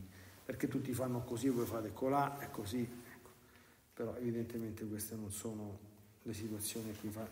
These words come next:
riferimento Santa Margherita. Impressionante che per, eh, ci hanno volute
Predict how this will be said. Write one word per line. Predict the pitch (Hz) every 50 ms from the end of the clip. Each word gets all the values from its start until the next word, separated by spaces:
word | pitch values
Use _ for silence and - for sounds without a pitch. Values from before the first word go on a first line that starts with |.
| - -
riferimento | - - - 113 113 120 120 110 101 113 104
Santa | 110 113 104 - 110
Margherita. | 110 107 101 104 104 104 101 98 95 - - - - - - - - - - - - - - - - - - - - - - - - - - - - - _ - - - - _ - _ - _ - - - - - - - - - _ _ - - _ _ _ - - _ _ - _ - _ _ _ - - - - - - - - - -
Impressionante | 107 - 139 120 131 147 151 160 175 180 - - 160 143
che | 135 131
per, | 135 139 135 131 131
eh, | 131 127 127 - - 107 104 - - - - - 92 90 90 - - - - - - - - - - - - - - - - - - - - - - - - - - - - - - - - - - - - - - - - - - - - - - - - - - - - - - -
ci | - - 117
hanno | 110 110 110
volute | 110 117 127 139 135 120 131